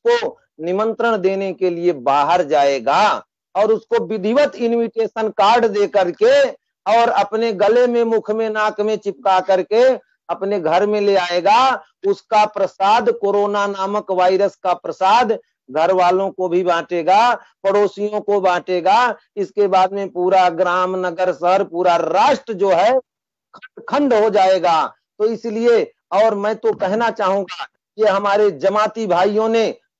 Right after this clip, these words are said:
एकत्रित होकर के जो कोरोना, कोरोना का प्रसाद जो है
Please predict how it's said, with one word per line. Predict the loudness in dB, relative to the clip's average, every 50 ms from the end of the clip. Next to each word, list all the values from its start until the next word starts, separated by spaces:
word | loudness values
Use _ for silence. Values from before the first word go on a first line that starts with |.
| -20 -20 -6 -2
एकत्रित | -2 -2 0 0 -2 -4 -2 -2 -2 -2 0 0
होकर | 0 0 0 2 2 0 0 0
के | 0 0 0 0 -2 -4 -8 _ _ _ -4
जो | 0 0 0
कोरोना, | 0 -2 0 2 2 4 4 4 2 2 2 2 0 -2 -6 -14 _ -18 _ -4
कोरोना | 0 2 2 2 2 2 2 0
का | 0 0 -2 -2
प्रसाद | 0 -2 -4 -2 0 2 2 4 4 2 0
जो | 0 2 2 4
है | 4 4 4 4 2